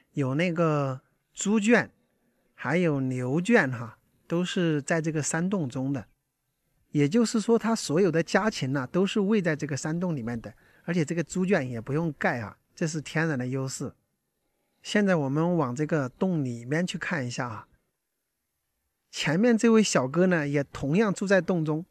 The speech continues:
他呢是住在这个山洞下去的另一个出口啊。然后大家可以看一看，这个叔叔呢还自己在酿酒啊，这些全部是酒缸，里面呢装是，装的全是白酒啊。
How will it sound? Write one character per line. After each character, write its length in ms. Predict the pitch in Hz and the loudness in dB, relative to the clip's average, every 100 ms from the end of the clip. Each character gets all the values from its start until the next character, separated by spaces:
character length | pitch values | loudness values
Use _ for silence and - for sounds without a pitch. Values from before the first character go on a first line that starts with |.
| - | -8
他 240 | - 220 | 0 4
呢 160 | 240 170 | 4 2
是 160 | - | -2
住 120 | 180 185 | -4 -2
在 160 | 170 | -2
这 220 | 151 214 | 0 0
个 100 | 175 | 0
山 300 | 165 - 196 | 0 0 0
洞 160 | 208 196 | 0 0
下 240 | - 202 | 0 0
去 140 | 160 156 | 0 -4
的 100 | 131 | -4
另 340 | 135 208 196 | 2 4 4
一 120 | 160 | 2
个 80 | 185 | 0
出 240 | 156 - 208 | 0 -2 -2
口 180 | - | -2
啊。 180 | 107 107 _ _ _ _ _ _ _ _ _ _ | -6 -10 _ _ _ _ _ _ _ _ _ _
然 160 | - 165 | -2 2
后 100 | 180 | 2
大 100 | 165 | 2
家 160 | 165 | 2
可 160 | 165 - | 0 0
以 80 | 147 | -2
看 220 | - 160 | -2 -2
一 40 | 139 | -2
看， 200 | 147 127 | -2 -4
这 140 | 156 | -4
个 100 | 156 | -4
叔 240 | 139 - | -4 -4
叔 160 | 156 143 | -4 -4
呢 200 | 123 120 | -4 -4
还 180 | 123 127 | -4 -8
自 140 | - | -6
己 60 | 143 | -6
在 160 | 127 139 | -4 -2
酿 260 | 170 160 | -2 -2
酒 200 | 135 113 | -4 -8
啊， 220 | 92 110 - | -8 -12 -12
这 120 | - | -10
些 200 | 139 151 | -6 -4
全 280 | 147 - 120 | -4 -6 -6
部 120 | 143 | -4
是 440 | 143 - 143 127 113 | -6 -6 -6 -6 -8
酒 240 | - 127 | -4 -4
缸， 260 | 120 139 170 _ _ - - _ | -2 -4 -4 _ _ -20 -20 _
里 100 | 139 | -4
面 200 | 131 156 | -2 0
呢 200 | 156 135 | 0 -2
装 240 | 120 160 170 | -2 -2 -2
是， 160 | 170 131 | -4 -6
装 260 | - 170 | -2 -2
的 80 | 165 | -2
全 240 | 139 131 147 | -4 -4 -4
是 100 | 165 | -4
白 280 | - 113 | -6 -6
酒 180 | 156 156 | -4 -4
啊。 180 | 90 98 | -6 -12